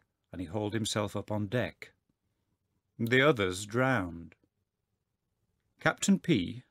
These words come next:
did not inform the lady of his acquaintance about the event, but he received a letter from her a few weeks after to say she had seen him in her bedroom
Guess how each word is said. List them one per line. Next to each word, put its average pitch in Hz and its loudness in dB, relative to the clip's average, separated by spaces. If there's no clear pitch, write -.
did 98 -2
not - -6
inform 117 4
the 95 -2
lady 87 -4
of 82 -6
his 98 -6
acquaintance 104 -4
about 104 -2
the 110 -4
event, 113 -2
but 117 -2
he 151 6
received 151 4
a 139 4
letter 180 0
from - -10
her - -12
a - -8
few 139 -2
weeks 143 0
after - -6
to 131 0
say 143 4
she 156 0
had 131 -2
seen 190 2
him - -8
in 143 4
her 180 0
bedroom 160 -8